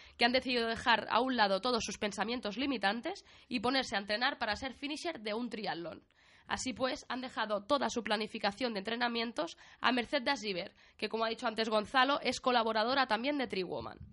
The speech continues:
Por lo tanto, hablamos de una idea, veinte mujeres y un mismo objetivo,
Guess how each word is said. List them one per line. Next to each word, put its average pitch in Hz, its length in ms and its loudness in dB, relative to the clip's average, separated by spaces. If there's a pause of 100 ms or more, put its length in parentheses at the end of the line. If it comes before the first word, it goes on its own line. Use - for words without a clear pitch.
(320)
Por 254 100 0
lo 269 120 4
tanto, 320 200 4
hablamos 349 320 2
de 302 80 0
una 269 160 2
idea, 170 380 -2
veinte 262 360 -2
mujeres 285 640 0
y 269 140 2
un 277 100 2
mismo 254 240 0
objetivo, 196 560 -8